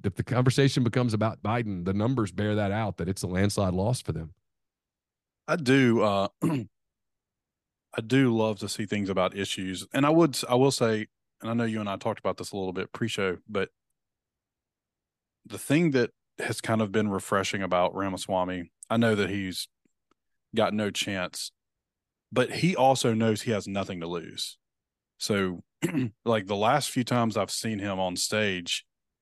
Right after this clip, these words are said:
Speaker 2: he has really gone at exposing, um, you know,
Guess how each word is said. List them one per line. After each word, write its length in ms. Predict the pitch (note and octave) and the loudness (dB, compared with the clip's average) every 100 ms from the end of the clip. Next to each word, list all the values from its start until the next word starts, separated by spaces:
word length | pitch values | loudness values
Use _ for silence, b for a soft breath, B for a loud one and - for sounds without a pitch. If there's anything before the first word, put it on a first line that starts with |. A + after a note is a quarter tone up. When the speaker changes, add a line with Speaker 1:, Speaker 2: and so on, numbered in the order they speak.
| _ - | _ 0
Speaker 2:
he 160 | D3+ | 4
has 160 | C#3+ A2 | 4 2
really 360 | G#2 A#2+ A#2 | 0 0 0
gone 420 | F#2 F2 G#2 G#2 F#2+ | -2 -2 2 2 0
at 420 | F#2+ F#2+ - - _ _ _ _ _ _ - | -2 -2 -6 -14 _ _ _ _ _ _ -14
exposing, 1000 | - - - A#2+ A#2+ G#2+ G#2 F#2+ F2+ F2+ _ _ _ _ _ | -6 -4 0 4 4 2 0 -4 -8 -10 _ _ _ _ _
um, 500 | - F#2 F2 E2+ E2+ - _ _ _ _ - | -4 -2 0 -2 -6 -14 _ _ _ _ -8
you 120 | B2 | -4
know, 200 | F#2+ F2+ | -2 -4